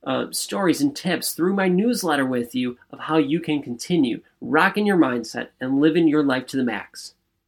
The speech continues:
So now you don't only get this amazing podcast,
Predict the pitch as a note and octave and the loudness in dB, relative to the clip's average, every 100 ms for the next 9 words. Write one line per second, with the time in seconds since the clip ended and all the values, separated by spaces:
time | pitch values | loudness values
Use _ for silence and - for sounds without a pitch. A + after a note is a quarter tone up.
0 | _ - - C3+ E3 F3 F3+ _ _ _ | _ -8 4 6 6 4 0 _ _ _
1 | - C#3 F#3+ F3+ F3+ E3 E3 E3 F3 F3 | 0 4 4 4 4 6 6 4 4 4
2 | D#3 D#3 D3 D3 C#3 B2 - A2+ G#2 - | 6 6 6 2 2 0 0 -4 -4 -8